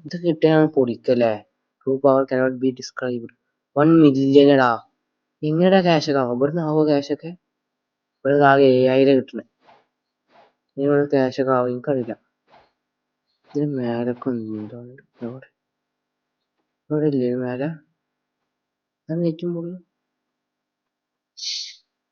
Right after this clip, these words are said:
ആ, ഇതാണ് ഏറ്റവും മുകളിൽ. ഇതിന് മേലെ പോകാൻ പറ്റുന്നതാണ്. അങ്ങനത്തെ സ്ഥലം ഉണ്ട്, പക്ഷെ അതിന് വഴിയില്ല.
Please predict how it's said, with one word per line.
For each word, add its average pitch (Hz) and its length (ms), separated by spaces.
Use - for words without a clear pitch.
ആ, 131 160
ഇതാണ് 131 260
ഏറ്റവും 131 320
മുകളിൽ. 123 240
ഇതിന് 143 160
മേലെ 170 220
പോകാൻ 160 300
പറ്റുന്നതാണ്. 143 680
അങ്ങനത്തെ 175 240
സ്ഥലം 165 380
ഉണ്ട്, 135 220
പക്ഷെ 123 220
അതിന് 151 180
വഴിയില്ല. 135 680